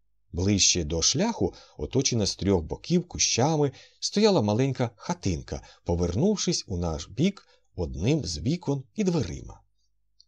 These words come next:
Оце й було місце злочину. Стенлі Гопкінс провів нас спочатку в будинок, де представив змученій сивій жінці,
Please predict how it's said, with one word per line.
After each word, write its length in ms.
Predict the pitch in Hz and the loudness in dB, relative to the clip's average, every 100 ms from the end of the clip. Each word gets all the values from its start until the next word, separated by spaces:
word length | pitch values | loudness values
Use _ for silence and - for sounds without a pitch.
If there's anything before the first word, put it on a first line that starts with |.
| - | -2
Оце 280 | 113 - | 0 2
й 100 | 175 | 2
було 420 | 92 76 90 190 - _ _ | 2 0 0 0 -2 _ _
місце 520 | - 87 117 - 107 101 - - | -4 0 2 0 -2 -2 -6 -8
злочину. 680 | 90 92 95 - - 64 - _ _ _ _ - | -4 0 2 2 -2 -6 -16 _ _ _ _ -16
Стенлі 420 | - 107 98 82 | 0 2 2 0
Гопкінс 540 | 87 214 - 95 - - - - _ | 0 0 0 -4 -4 -12 -20 -20 _
провів 380 | - 127 151 190 | 0 2 4 2
нас 220 | 127 143 | 2 0
спочатку 600 | - - 92 92 87 - | 0 -2 0 2 0 -2
в 40 | 76 | -4
будинок, 640 | 69 82 76 90 107 - - - | -2 -4 -2 -2 0 -2 -8 -14
де 300 | - 92 110 | -4 2 2
представив 760 | 104 95 - - 107 98 95 - | 2 -2 -4 0 2 4 2 0
змученій 720 | 85 82 98 98 - 87 80 - - | -6 0 2 2 0 -2 -4 -8 -4
сивій 380 | - 98 87 | 0 2 2
жінці, 640 | 82 104 165 98 - - | 2 2 0 0 -2 -4